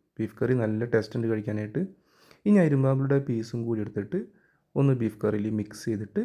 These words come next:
കഴിച്ചു നോക്കാം. ബീഫ് നല്ലപോലെ വെന്തിട്ടുണ്ട്. അതുപോലെ തന്നെ മസാല ആണെങ്കിലും നല്ലപോലെ പിടിച്ചിട്ടുണ്ട് കേട്ടോ.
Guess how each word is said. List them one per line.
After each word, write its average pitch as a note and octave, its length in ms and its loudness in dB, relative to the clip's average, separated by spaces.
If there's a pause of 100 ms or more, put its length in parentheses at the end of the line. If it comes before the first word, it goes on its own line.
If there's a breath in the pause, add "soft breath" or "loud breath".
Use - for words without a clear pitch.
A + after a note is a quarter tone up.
(160)
കഴിച്ചു A2 280 0
നോക്കാം. - 260 -4 (300)
ബീഫ് A#2+ 260 -2
നല്ലപോലെ D#3 440 2
വെന്തിട്ടുണ്ട്. A2 500 -2 (600 soft breath)
അതുപോലെ B2+ 280 4
തന്നെ B2 200 2
മസാല A#2+ 340 -2
ആണെങ്കിലും B2 320 0
നല്ലപോലെ A2+ 440 -2
പിടിച്ചിട്ടുണ്ട് G#2 420 -2
കേട്ടോ. G2 180 -6